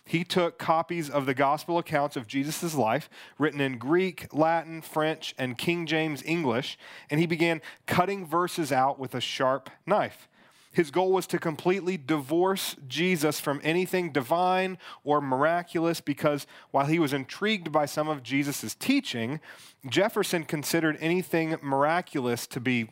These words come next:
utter foolishness. So after he had all the passages he wanted, Jefferson organized them chronologically and he glued them into this book. So I don't know if you can really see that, but basically it's just passage after passage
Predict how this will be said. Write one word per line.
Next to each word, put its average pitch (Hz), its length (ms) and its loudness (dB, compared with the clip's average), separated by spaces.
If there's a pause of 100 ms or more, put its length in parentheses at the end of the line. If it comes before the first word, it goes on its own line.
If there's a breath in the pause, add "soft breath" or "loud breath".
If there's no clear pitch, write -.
(120)
utter 131 300 2
foolishness. - 840 -6 (600 loud breath)
So - 100 4
after 185 320 2
he 208 120 0
had 190 120 4
all 160 160 2
the 170 60 -4
passages 160 680 -2
he 135 140 -6
wanted, 151 580 0 (300 loud breath)
Jefferson 190 440 0
organized 175 600 0
them 156 140 -2
chronologically 160 1000 0 (280 loud breath)
and 151 100 0
he 151 80 0
glued 190 560 0
them 131 220 0
into 170 240 -2
this 185 160 0
book. 156 280 -2
So 160 120 -2
I - 20 2
don't 208 60 -2
know 180 80 -4
if 165 80 -8
you 175 40 -6
can 165 120 -2
really 165 200 2
see 233 280 -2
that, 143 180 2
but 139 100 -10
basically 180 380 0
it's 156 100 0
just - 240 -4 (320 loud breath)
passage 196 600 -2
after 165 340 -2
passage 185 760 -4